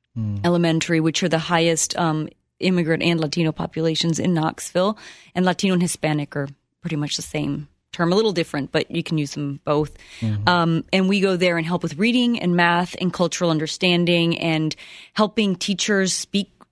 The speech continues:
Speaker 2: to parents when parents come in. And whenever with, whenever it's possible, we're a very small organization. We also try being at parent-teacher conferences
Speaker 1: Wow.
Speaker 2: so we can help,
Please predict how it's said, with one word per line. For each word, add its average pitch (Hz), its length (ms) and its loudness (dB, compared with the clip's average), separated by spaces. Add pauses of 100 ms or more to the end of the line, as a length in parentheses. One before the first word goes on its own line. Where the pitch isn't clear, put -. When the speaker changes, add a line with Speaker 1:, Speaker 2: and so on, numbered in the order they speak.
Speaker 2:
to 185 240 0
parents 214 680 0
when 175 160 2
parents 180 360 0
come 180 180 0
in. 233 340 2 (120)
And 160 360 2
whenever 180 340 2
with, 175 260 -2
whenever 185 260 2
it's 165 140 -2
possible, 196 460 0
we're 160 100 4
a 147 60 -2
very 160 260 2
small 165 240 2
organization. 165 540 2
We 165 80 4
also 156 180 0
try 160 220 -2
being 156 240 0
at - 120 -6
parent-teacher 151 600 -4
conferences 175 680 -2
Speaker 1:
Wow. - 60 -8
Speaker 2:
so 156 80 -4
we 156 80 -4
can 160 120 -10
help, 160 360 -6